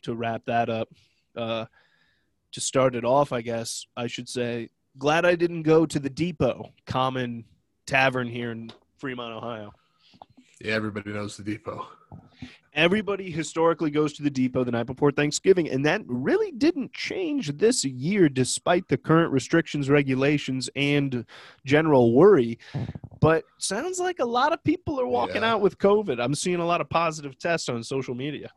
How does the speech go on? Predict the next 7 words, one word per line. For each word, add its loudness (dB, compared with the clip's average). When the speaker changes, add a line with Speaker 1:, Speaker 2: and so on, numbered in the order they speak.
Speaker 2:
We're -2
not 4
snitching 4
or 6
nothing, 0
but -6
Depot, 0